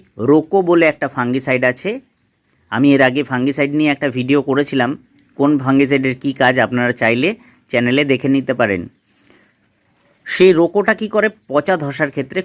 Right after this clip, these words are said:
খুব ভালো কাজ করে। তার সাথে আপনারা চাইলে মাইসিন অর্থাৎ প্ল্যান্টোমাইসিন, কাসুকামাইসিন, ট্রেপ্টোমাইসিন, অনেক রকম আছে, সেই মাইসিনগুলো দিতে পারেন, তাহলে ব্যাকটেরিয়াল যে ইনফেকশন গাছে আসে সেইটাও কিন্তু রোধ হবে।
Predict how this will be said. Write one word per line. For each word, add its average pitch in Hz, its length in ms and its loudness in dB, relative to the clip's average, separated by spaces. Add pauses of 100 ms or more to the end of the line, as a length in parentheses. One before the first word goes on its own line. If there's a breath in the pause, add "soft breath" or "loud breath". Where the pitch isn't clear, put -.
(120)
খুব 180 400 -4
ভালো 113 260 2
কাজ 107 260 -2
করে। 101 240 -6
তার 120 200 0
সাথে 175 280 0
আপনারা 180 320 0
চাইলে 175 480 0 (160)
মাইসিন 139 460 0
অর্থাৎ 139 300 -2
প্ল্যান্টোমাইসিন, 135 840 0
কাসুকামাইসিন, 127 920 -2 (520 soft breath)
ট্রেপ্টোমাইসিন, 135 800 0 (360 soft breath)
অনেক 208 240 4
রকম 185 300 2
আছে, 135 280 0
সেই 151 260 0
মাইসিনগুলো 143 720 0
দিতে 139 260 2
পারেন, 160 280 0
তাহলে 143 260 0
ব্যাকটেরিয়াল 175 680 0
যে 147 100 0
ইনফেকশন 127 680 -6
গাছে 113 440 -4
আসে 139 380 -2
সেইটাও 120 460 0
কিন্তু 113 300 -2 (640 soft breath)
রোধ 123 320 2
হবে। 90 240 -6